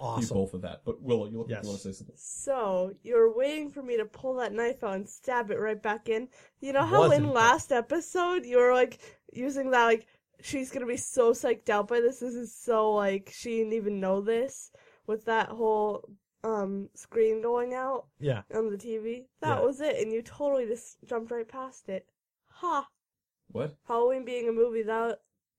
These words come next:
Speaker 3: that could have been your big thing, that, like, I got her, but you totally jumped all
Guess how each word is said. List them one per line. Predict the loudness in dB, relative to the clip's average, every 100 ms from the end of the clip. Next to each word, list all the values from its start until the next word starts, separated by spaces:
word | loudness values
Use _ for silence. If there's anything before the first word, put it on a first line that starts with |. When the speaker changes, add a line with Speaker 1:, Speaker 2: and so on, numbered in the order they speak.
| -4
Speaker 3:
that | -4 -2
could | -2
have |
been | 0 2
your | 2
big | 4 0 0
thing, | -4 -2 -2
that, | -2
like, | -4 -2
I | -4
got | -2 0 0 -2
her, | -6 -6 -8
but | -12
you | -12
totally | -12 -8 -6 -6
jumped | -8 -10 -12
all | -16